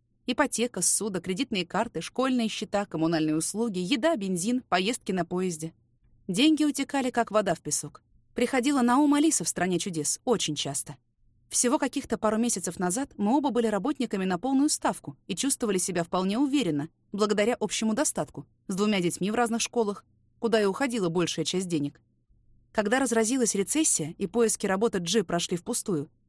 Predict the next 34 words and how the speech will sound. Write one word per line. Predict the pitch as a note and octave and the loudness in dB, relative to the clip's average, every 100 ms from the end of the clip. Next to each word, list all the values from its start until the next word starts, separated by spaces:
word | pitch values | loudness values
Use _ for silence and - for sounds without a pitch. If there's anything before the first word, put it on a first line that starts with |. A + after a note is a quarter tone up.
| _ - | _ 0
мы | A#3+ | 2
обнаружили, | A#3 B3 D#4+ D#4 D4+ | 4 2 2 2 0
что | - A#3+ | 0 0
выдержим | D4 D#4 D#4 D#4 | 2 2 2 2
совсем | C#4+ - A#3+ | 0 0 2
немного, | C4 C4+ E3 D3+ - _ | 4 4 2 0 -8 _
пугающе | C4+ B3+ D4 G#3+ - | -2 2 2 2 0
немного | G3 G3 A3 C#4+ D4+ | 0 2 2 2 0
циклических | - A#3 A#3 C4 - - | -2 -2 -2 -2 -4 -2
выплат, | D#4 - D#3 - _ - | 0 0 -2 -8 _ 0
прежде | A#3 A3 | 2 2
чем | G#3 A3 | 0 -2
с | - | 0
невероятной | G3+ G#3+ A3 G3 E3 | 2 2 2 0 0
скоростью | - C4 C#4 - C4 | 0 0 -2 -2 -4
вылететь | G3+ G3+ G3+ F3 - | 0 0 0 -4 -6
в | |
трубу. | F3+ D#3 C#3 - _ _ _ - | -4 -4 -8 -12 _ _ _ -2
Это | A3+ C#4+ | 0 4
не | C#4 D4 | 4 4
укладывалось | D4 A3 G3 G3+ G3 F#3 | 2 2 2 2 0 -2
в | F#3 | -2
голове. | G3 G3 D3 - _ _ | 0 0 -2 -10 _ _
Ситуация, | - G3 F#3+ G#3 - F#3 | -6 -2 2 2 2 -2
изначально | E3 F#3+ G#3 - D4 A#3+ | -2 0 0 2 2 2
казавшаяся | G3 G#3 C4 G3 F3+ | 0 0 -2 -2 -2
такой | F3+ F#3+ A3+ | -2 -2 -4
управляемой | G3 G3 F#3 F#3+ B3 F#3+ D#3+ | -4 -4 -2 0 0 0 0
и | F#3 | -2
временной, | F#3+ D4+ G#3+ D#3 - _ _ - | 0 2 2 -2 -4 _ _ -2
моментально | A3+ A#3+ A3+ D4+ D4+ | 2 2 2 4 4
приобрела | D4+ C#4 B3 A#3+ | 2 0 0 2
размеры | A#3 A3 G3+ A3 | 2 2 0 -2
катастрофы, | A3+ C#4+ - G3+ D#3+ - | -4 -2 -2 -2 -6 -6